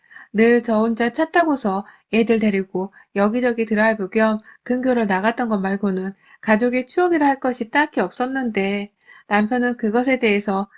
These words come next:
제게 내내 미안해했던 것 같았어요. 제가 외로워했을 것이라는 걸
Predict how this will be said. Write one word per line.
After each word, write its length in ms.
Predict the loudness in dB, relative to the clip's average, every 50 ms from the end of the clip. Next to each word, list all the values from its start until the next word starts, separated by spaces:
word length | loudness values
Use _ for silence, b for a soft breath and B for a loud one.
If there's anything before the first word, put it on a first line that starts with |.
| b _
제게 340 | -2 0 2 2 4 2 2
내내 320 | 4 2 2 4 2 2 2
미안해했던 640 | 2 4 4 4 4 4 2 0 0 0 -2 0
것 140 | 0 -2 -2
같았어요. 920 | -2 -2 -2 -2 -2 -4 -4 -4 -2 0 2 2 2 2 2 0 -2 -4 B B B B B B B _
제가 300 | 0 0 2 2 2 2
외로워했을 640 | 2 2 2 2 4 4 4 2 0 0 -2 -4 -2
것이라는 520 | -2 -4 -4 -2 0 0 0 0 -2 -4
걸 260 | -4 -4 -2 -4 -4